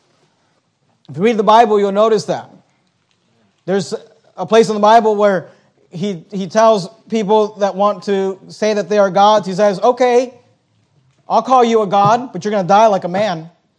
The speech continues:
And people, <laughs> sometimes they get confused. They're like, "Well, God is calling them a god here." He's like, he's, he tells them, "Yeah, I'll call you a god, lowercase g,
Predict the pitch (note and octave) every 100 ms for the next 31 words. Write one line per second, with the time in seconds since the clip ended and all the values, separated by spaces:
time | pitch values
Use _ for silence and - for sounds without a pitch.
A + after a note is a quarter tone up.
0 | _ _ _ _ _ _ F#3 G3 C4+ B3
1 | - C#4+ C#4 B3+ A#3 B3 A3 G3 C4+ A#3+
2 | - - B3 A3 E4 A#4+ C4+ D4 D#4+ C#4+
3 | C4+ B3+ D#4+ G#4+ G4 B3 G#3+ A3 G3 -
4 | A3 G3+ F3+ A3 G#3 A#3 A#3 C4+ D4+ B3+
5 | A#3+ D4+ G#3+ A3+ B3+ D#4+ D#4+ D4+ A3+ D#3
6 | A#3+ C#4+ F#3 G#3 G#3 A3 A3 G#3+ F3+ G#3+
7 | A#3 F3+